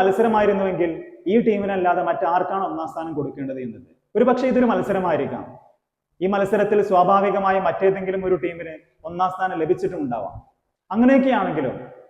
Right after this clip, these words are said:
എനിക്ക് ഏറ്റവും കൂടുതൽ അഭിമാനം തോന്നുന്നത് ഈ ഒരു ടീമിനെ ട്രെയിൻ ചെയ്തെടുത്ത അവരുടെ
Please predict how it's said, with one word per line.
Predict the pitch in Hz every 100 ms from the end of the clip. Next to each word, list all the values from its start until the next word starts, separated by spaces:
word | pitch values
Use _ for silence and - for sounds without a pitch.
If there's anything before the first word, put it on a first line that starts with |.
| -
എനിക്ക് | 233 240
ഏറ്റവും | 233 247 220
കൂടുതൽ | 220 220 180
അഭിമാനം | 185 190 196 196
തോന്നുന്നത് | 175 147 120 107 - _
ഈ | 165
ഒരു | 208 -
ടീമിനെ | 190 190 196 190
ട്രെയിൻ | 175 175 180
ചെയ്തെടുത്ത | 185 185 160 - 147 139 - - _ _ 180
അവരുടെ | 208 196